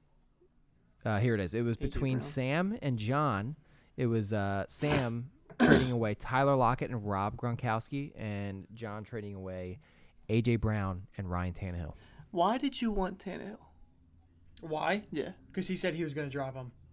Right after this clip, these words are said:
Speaker 2: Oh, so you just took him just
Speaker 3: Yeah.
Speaker 2: because?
Speaker 3: Yeah.
Speaker 2: Okay.
Speaker 3: And I dropped him.
Speaker 2: <clears throat> It was just for A J Brown?
Speaker 3: Yeah.
Speaker 2: Okay. I thought, like,
Speaker 1: Yeah.
Speaker 2: there
Speaker 1: So
Speaker 2: was, like, something in there. I'm like, "Tannehill sucked this year."
Speaker 3: No, it was, it was just for Brown.
Speaker 2: Okay.
Speaker 3: I dropped him, and then I,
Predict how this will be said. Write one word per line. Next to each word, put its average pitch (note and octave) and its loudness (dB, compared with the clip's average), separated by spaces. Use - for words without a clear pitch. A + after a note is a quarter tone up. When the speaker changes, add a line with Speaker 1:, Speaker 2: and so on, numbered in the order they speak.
Speaker 2:
Oh, D3 4
so C#3+ -4
you C#3+ 0
just C#3+ -6
took D3 -4
him C#3+ -6
just - -10
Speaker 3:
Yeah. - -8
Speaker 2:
because? C#3 -6
Speaker 3:
Yeah. - -12
Speaker 2:
Okay. - -12
Speaker 3:
And G3+ 4
I F3 10
dropped D3 2
him. A3 12
Speaker 2:
<clears throat> - -20
It C#3+ 0
was C#3+ 0
just C#3+ -8
for C3+ 0
A C#3+ 0
J C#3 -4
Brown? C3 -4
Speaker 3:
Yeah. E3+ 2
Speaker 2:
Okay. - -10
I E3+ 6
thought, F#3+ 12
like, E3 10
Speaker 1:
Yeah. - 2
Speaker 2:
there D3+ 6
Speaker 1:
So D#3 10
Speaker 2:
was, F3+ 10
like, D3 2
something D3+ -2
in D3 -2
there. D3 0
I'm C#3+ 0
like, D3 -4
"Tannehill G#3 -6
sucked - -6
this G3 -10
year." F#3 4
Speaker 3:
No, D3 8
it D3 0
was, C#3+ -2
it E3+ 0
was F3 -2
just D3 -4
for D3 -8
Brown. C3 -10
Speaker 2:
Okay. D3 -6
Speaker 3:
I E3 4
dropped D3 4
him, D#3 0
and C#3+ -2
then C#3+ -2
I, C3+ 0